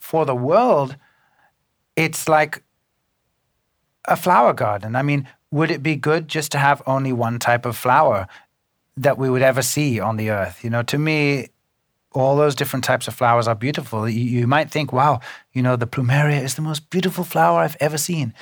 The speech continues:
And then you take a trip to somewhere else and you say, "Wow, I've never seen a tiger lily before," or,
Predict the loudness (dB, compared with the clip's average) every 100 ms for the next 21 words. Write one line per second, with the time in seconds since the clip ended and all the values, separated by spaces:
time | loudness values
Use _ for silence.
0 | -10 -2 0 0 -2 -4 -6 -8 -2 -2
1 | 2 2 2 -2 -4 -4 -10 -10 -6 -4
2 | 4 4 6 2 -2 -16 _ 0 2 2
3 | 0 -2 -4 -2 2 4 4 2 0 -2
4 | -6 -4 0 0 0 -8 -10 0 4 4